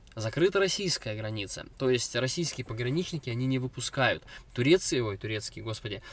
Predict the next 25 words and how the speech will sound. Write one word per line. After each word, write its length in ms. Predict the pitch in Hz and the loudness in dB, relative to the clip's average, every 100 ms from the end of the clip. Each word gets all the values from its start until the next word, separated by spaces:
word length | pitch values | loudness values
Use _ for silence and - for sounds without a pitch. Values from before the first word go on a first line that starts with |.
| - - - | -18 -20 -10
э, 140 | 110 | -6
грузинские 840 | 113 139 156 175 190 - - 107 | 0 4 4 4 2 2 0 -4
пускают. 540 | 92 131 - 147 120 104 - | -4 -4 0 4 4 2 -6
М, 280 | - 117 113 | -8 -6 -6
кто-то, 260 | 107 127 117 | -8 -8 -6
возможно, 320 | 113 117 113 | -4 -4 -6
спросит: 200 | 113 110 | -8 -6
"Почему 180 | 120 127 | -4 -2
здесь 140 | 117 | -2
Грузия?" 380 | 123 139 117 87 - - - | 0 0 0 -4 -10 -18 -8
Дело 140 | - 131 | 2 4
в 40 | |
том, 120 | 170 | 4
то, 80 | 156 | 0
что 180 | 131 135 | -2 -6
попасть, 580 | 127 - 143 127 - - | -4 4 4 4 -2 -8
э, 640 | 113 107 104 101 95 92 92 - - | -6 -4 -4 -4 -6 -8 -12 -20 -20
в 100 | - | -2
Турцию 400 | 185 226 - 127 | 0 0 -2 0
можно 640 | 135 165 156 123 110 95 - - - - | 2 2 2 2 0 -2 -8 -18 -20 -10
по 120 | - | -6
сухопутному 680 | 117 123 131 - 147 - 107 | -4 -6 -8 -4 -4 -4 -4
маршруту 480 | 107 - - 185 170 | -4 -6 0 0 0
двумя 360 | 123 123 135 135 | -2 2 2 0
путями. 440 | 123 135 120 - | -2 -2 0 -2